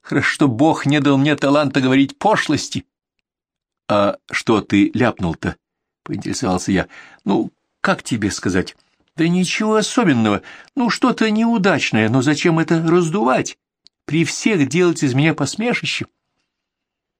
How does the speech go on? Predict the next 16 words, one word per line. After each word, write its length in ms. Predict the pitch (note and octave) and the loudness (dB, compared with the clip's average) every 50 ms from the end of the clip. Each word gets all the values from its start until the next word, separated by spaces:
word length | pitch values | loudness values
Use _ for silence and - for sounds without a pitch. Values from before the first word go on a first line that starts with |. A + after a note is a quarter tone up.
| _ _ _ | _ _ _
"Ничего 360 | G2 G2+ - - G2+ E2+ - | -12 -8 -8 -6 -6 -6 -6
страшного, 840 | - - - - G2+ A2+ E3 G3+ G#3+ F#3+ - - B2 F#2+ D#2 C#2+ - _ | -6 -6 -4 0 2 2 2 2 2 0 -2 -2 -2 -2 -2 -4 -10 _
чепуха", — 680 | _ - - - - - F#2 - - - A#2+ E3 G3+ G#3 | _ -10 -10 -8 -6 -6 -6 -6 -2 0 2 2 2 0
сказал 320 | - - F#3+ D#3+ D3+ C#3 | 0 -2 -2 0 0 0
я. 180 | A#2 A2 G2 - - _ _ _ _ _ _ | 0 -2 -4 -4 -8 _ _ _ _ _ _
"Если 200 | - G2+ - - | -4 -4 -4 -2
ты 60 | - G2+ | -6 -6
себе 240 | - - G#2+ A2 | -6 -2 -2 -2
позволяешь 640 | G2 - G#2 F2+ G2 G#2 G2+ G#2 A2+ B2 A#2 - - - - - | 0 0 0 2 2 4 4 4 2 2 0 -2 -6 -10 -18 -12
корректировать 640 | _ - A2 A2+ G#2 - - B2 A#2 A#2 A#2 A2+ F#2+ | _ 0 0 0 0 0 0 0 2 4 2 2 2
других, 320 | F#2 G2+ F#2+ A2+ C3+ C3+ | 0 0 0 0 0 -2
почему 260 | - - - - G#2+ | -2 -8 -4 0 0
это 140 | A2 G#2+ - | 0 2 2
не 80 | G2+ G2+ | 0 2
может 260 | A2+ A#2+ - - - | 2 0 0 -2 -4
Яхнин?" 460 | F#2+ F2+ E2 - - A2 F3+ G3+ - | -6 -6 -4 -2 -2 0 0 0 -2